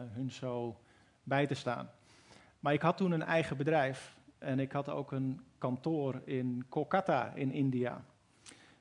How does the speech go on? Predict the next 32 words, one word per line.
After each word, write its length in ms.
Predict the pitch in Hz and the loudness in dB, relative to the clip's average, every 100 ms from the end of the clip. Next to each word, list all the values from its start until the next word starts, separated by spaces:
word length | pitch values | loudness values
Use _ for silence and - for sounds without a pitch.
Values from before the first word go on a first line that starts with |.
| _ _ _ | _ _ _
En 260 | - 143 165 | 0 2 2
ik 100 | 170 | 2
moest 200 | 202 - | 2 4
daar 160 | 185 | 6
naartoe. 320 | 160 143 208 143 - - - _ | 6 4 2 2 -4 -16 -20 _
Dus 520 | - 165 156 - - _ _ | -2 0 0 -4 -12 _ _
een 160 | 147 | -2
paar 200 | 135 175 | 2 4
maanden 320 | 180 175 165 151 | 4 2 2 4
later, 540 | 170 180 175 143 120 - - - | 4 4 2 0 -2 -10 -20 -18
ehm, 480 | 160 131 127 123 120 113 120 - _ _ _ | -8 -6 -6 -6 -6 -8 -10 -18 _ _ _
was 260 | 147 156 165 | -6 -6 -4
ik 160 | 151 | -6
eigenlijk, 440 | - 135 - 135 - | -6 -6 -6 -8 -6
eh, 80 | 120 113 | -6 -6
bij 340 | 135 131 110 - _ _ _ _ | -6 -6 -8 -14 _ _ _ _
House 260 | - 143 127 | -4 -2 -2
of 80 | |
Hope. 300 | 120 151 156 - | -2 -2 -4 -8
En 160 | - 131 | -8 -4
daar 160 | 131 | -4
begint 360 | 127 131 139 135 | -6 -6 -4 -2
dan 260 | 131 123 123 | -2 -4 -4
de, 220 | 123 123 - - - - - _ _ _ | -6 -8 -12 -20 -20 -20 -20 _ _ _
de 100 | - | -8
eerste 300 | - 180 151 | 4 6 6
keer 320 | 147 185 175 147 | 2 6 8 6
dat 140 | 135 | 2
ik 100 | 127 | 0
daar 180 | 135 127 | 2 2
geweest 400 | 143 143 175 - | 0 2 2 2
ben. 280 | 123 170 | -2 -2